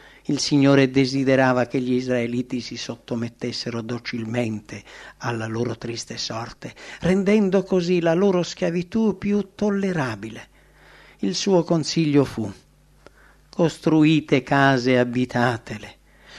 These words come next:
coltivate orti e mangiatene i frutti, lavorate per il benessere della città dove vi ho fatti deportare e pregate il Signore per lei, perché il vostro benessere dipende dal suo."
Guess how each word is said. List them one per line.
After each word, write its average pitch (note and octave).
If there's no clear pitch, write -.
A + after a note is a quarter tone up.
coltivate G#3+
orti G#3+
e A3
mangiatene G#3
i G3
frutti, D#3
lavorate F3
per D3+
il D3
benessere C#3+
della C#3
città C#3+
dove C#3
vi C3+
ho C#3
fatti C#3
deportare C3+
e D3+
pregate C#3
il A#2
Signore B2
per A#2+
lei, A#2+
perché G3+
il G3
vostro F#3+
benessere F#3+
dipende F#3+
dal F#3+
suo." F3